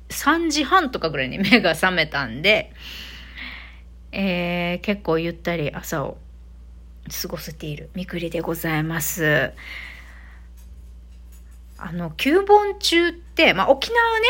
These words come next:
昨日八月十日から明日八月十二日まで、あの、旧盆っていうことでね、沖縄県内では、ま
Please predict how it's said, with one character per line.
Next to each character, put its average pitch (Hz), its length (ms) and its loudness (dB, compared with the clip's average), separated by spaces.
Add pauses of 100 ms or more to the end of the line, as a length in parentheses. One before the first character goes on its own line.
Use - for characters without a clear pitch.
(100)
昨 339 160 0
日 311 320 6
八 311 220 0
月 330 240 2
十 320 160 2
日 311 120 8
か 285 120 4
ら 277 320 8
明 220 200 -6
日 240 220 6
八 262 180 -4
月 269 220 -4
十 269 280 -2
二 277 120 -2
日 285 280 -4
ま 214 200 0
で、 214 220 4
あ 170 340 0
の、 170 180 -6
旧 240 300 2
盆 233 240 2
っ - 40 -2
て 220 100 -2
い 180 60 4
う 165 60 -4
こ 170 140 -6
と 165 120 -8
で 147 120 -4
ね、 214 140 -2
沖 214 200 -4
縄 196 180 2
県 202 260 -2
内 160 240 -2
で 147 80 0
は、 131 160 -2
ま 175 260 -4